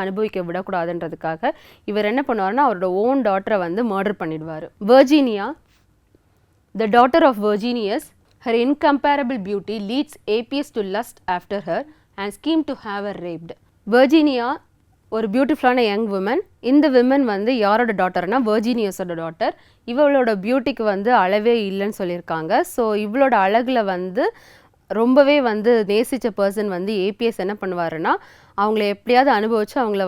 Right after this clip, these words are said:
வந்து வாழ்க்கையை வந்து இல்லாம பண்ணணுன்ற மாதிரி பிளான் பண்ணியிருப்பாங்க. So, அது கூட கூட்டணியா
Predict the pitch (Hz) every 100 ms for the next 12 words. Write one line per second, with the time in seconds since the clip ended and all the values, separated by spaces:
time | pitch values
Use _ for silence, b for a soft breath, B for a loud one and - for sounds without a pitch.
0 | 180 196 202 185 196 202 175 185 190 190
1 | 208 190 175 170 185 175 170 190 180 175
2 | 190 170 156 160 262 - 208 208 - 240
3 | 269 240 220 226 208